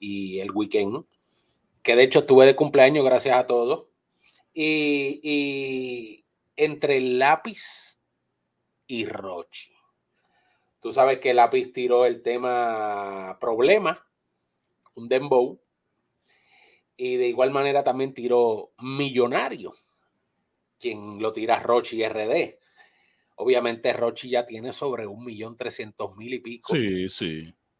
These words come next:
Speaker 1: Eh, le sobrepasa por encima, eh, Rochi en cuanto a visualizaciones,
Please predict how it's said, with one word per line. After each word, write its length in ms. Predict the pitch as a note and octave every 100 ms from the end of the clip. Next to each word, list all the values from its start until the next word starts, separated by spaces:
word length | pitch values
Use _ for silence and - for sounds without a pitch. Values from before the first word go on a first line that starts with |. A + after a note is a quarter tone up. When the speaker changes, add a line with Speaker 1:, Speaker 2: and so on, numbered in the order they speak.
| -
Speaker 1:
Eh, 540 | A#2 A2 G2+ G2 F#2 -
le 220 | A#2 A2+
sobrepasa 760 | B2 A#2+ A2+ G#2+ B2+ C3 B2+ -
por 140 | A2+
encima, 720 | A2+ - B2 A#2 A2 G2+ F#2+ -
eh, 720 | A2 G2+ G2 F#2+ F2+ F2 - _
Rochi 420 | C3 C3+ B2+ C#3+
en 140 | A#2
cuanto 360 | A#2 A#2+ A2 A2+
a 60 | A2+
visualizaciones, 960 | A2+ - A2 A2 C3 - C#3+ F#3 G3